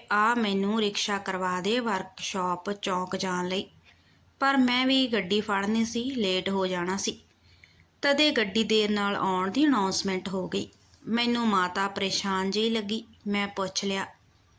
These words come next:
"ਮਾਤਾ, ਇੰਨਾ ਸਮਾਨ?" ਕੋਲ ਇੱਕ ਟੀਨ ਦਾ ਪੀਪਾ ਆਟੇ ਵਾਲਾ, ਇੱਕ ਥੈਲੇ ਵਿੱਚ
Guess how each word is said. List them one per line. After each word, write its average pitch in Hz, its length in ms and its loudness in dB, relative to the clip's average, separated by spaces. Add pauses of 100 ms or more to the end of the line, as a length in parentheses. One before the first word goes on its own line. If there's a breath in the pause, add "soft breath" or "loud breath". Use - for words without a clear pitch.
"ਮਾਤਾ, 208 320 2
ਇੰਨਾ 240 300 2
ਸਮਾਨ?" 190 600 0 (1120 soft breath)
ਕੋਲ 294 320 4
ਇੱਕ 285 140 -4
ਟੀਨ 214 340 0
ਦਾ 214 100 0
ਪੀਪਾ 226 520 0
ਆਟੇ 196 300 -2
ਵਾਲਾ, 190 300 -2 (260)
ਇੱਕ 208 200 -4
ਥੈਲੇ 202 380 0
ਵਿੱਚ 202 220 -2